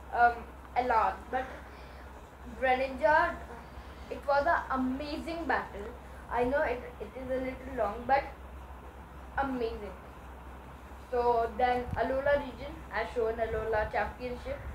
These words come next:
Alola, people say that it is worst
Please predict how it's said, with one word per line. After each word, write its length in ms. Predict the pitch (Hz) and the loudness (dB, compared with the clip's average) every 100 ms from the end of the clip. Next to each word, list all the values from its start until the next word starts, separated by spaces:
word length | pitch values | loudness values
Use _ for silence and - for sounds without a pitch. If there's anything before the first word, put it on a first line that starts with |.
| - - - - | -10 -14 -6 -2
Alola, 500 | 254 254 285 311 359 - - - - - - - - | 2 4 4 4 4 0 -6 0 -2 -2 -14 -12 -6
people 320 | 320 339 381 - | -4 0 -2 -2
say 180 | 339 339 330 | -4 -2 2
that 260 | 320 - - | 2 2 -8
it 60 | 339 | -12
is 180 | 247 | -4
worst 220 | 247 277 | -2 -2